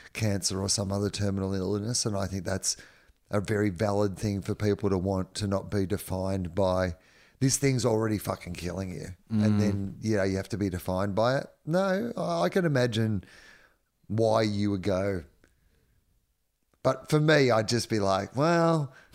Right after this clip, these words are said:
Speaker 1: I'm here all day and I've got some observations <laughs> about, you know, <laughs> this experience. So I guess, I guess this is what I'm talking about."
Speaker 2: I guess you're right. Like, I know talking to Mum, you know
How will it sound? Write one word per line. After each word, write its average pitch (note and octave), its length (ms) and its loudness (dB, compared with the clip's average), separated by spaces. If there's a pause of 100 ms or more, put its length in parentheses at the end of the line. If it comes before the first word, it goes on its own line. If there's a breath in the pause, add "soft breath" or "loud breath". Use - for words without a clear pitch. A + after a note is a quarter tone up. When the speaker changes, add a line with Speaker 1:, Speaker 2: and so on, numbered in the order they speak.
(180 loud breath)
Speaker 1:
I'm B2+ 80 4
here F#3+ 260 6
all C#3+ 100 4
day C3 300 4
and B2 80 2
I've A#2+ 100 2
got C#3 140 2
some C3+ 160 2
observations C#3 760 4
<laughs> C#3 60 2
about, C#3 320 6
you F3+ 100 6
know, E3+ 500 4 (120)
<laughs> - 140 -6
this E3+ 320 2
experience. D#3+ 800 4
So D3 200 6
I D3 60 4
guess, D3+ 180 4 (100)
I D3 60 2
guess C#3+ 240 2
this D3+ 140 2
is D3 120 0
what E3 120 6
I'm D3+ 120 2
talking D#3 300 4
about." A2+ 260 2 (180)
Speaker 2:
I F#3+ 100 6
guess B3 220 2
you're D3+ 140 6
right. A#2 280 4
Like, A2+ 200 2
I C#3 40 2
know C#3+ 140 2
talking A2+ 420 2
to G#2 60 0
Mum, G2+ 720 2 (460)
you C3+ 120 2
know G2+ 260 4